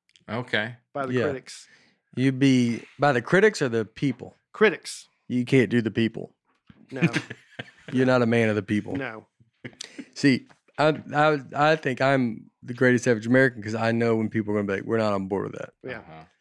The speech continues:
Speaker 3: We don't like that."
Speaker 1: Uh-huh.
Speaker 3: But you're the opposite.
Speaker 1: He
Speaker 3: You're
Speaker 1: doesn't
Speaker 3: the
Speaker 1: even care about what they think.
Speaker 3: You're, uh,
Speaker 2: Elitist.
Speaker 3: above the
Speaker 2: Yeah.
Speaker 3: elite,
Speaker 2: Yeah.
Speaker 3: elite,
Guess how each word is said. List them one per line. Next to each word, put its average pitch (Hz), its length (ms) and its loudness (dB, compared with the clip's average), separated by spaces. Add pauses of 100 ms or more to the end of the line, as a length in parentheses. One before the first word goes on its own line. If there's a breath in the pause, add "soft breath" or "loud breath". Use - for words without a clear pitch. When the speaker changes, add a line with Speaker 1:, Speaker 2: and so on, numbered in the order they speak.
(200)
Speaker 3:
We 117 100 -2
don't 110 160 0
like 101 220 -8
that." - 240 -14
Speaker 1:
Uh-huh. 82 300 -20 (560 soft breath)
Speaker 3:
But 135 200 -4
you're 139 160 6
the 139 140 6
opposite. 147 500 0
Speaker 1:
He 113 60 -8
Speaker 3:
You're 135 120 4
Speaker 1:
doesn't 131 140 2
Speaker 3:
the 127 120 6 (100)
Speaker 1:
even 110 80 2
care 123 180 2
about 82 260 -6
what 85 100 -20
they 80 100 -20
think. - 240 -20 (180)
Speaker 3:
You're, 127 600 4 (340)
uh, 104 520 -2 (100)
Speaker 2:
Elitist. 147 320 0
Speaker 3:
above 139 420 4
the 107 360 -4
Speaker 2:
Yeah. 123 100 -6
Speaker 3:
elite, 123 540 0
Speaker 2:
Yeah. 135 140 -4
Speaker 3:
elite, 143 480 2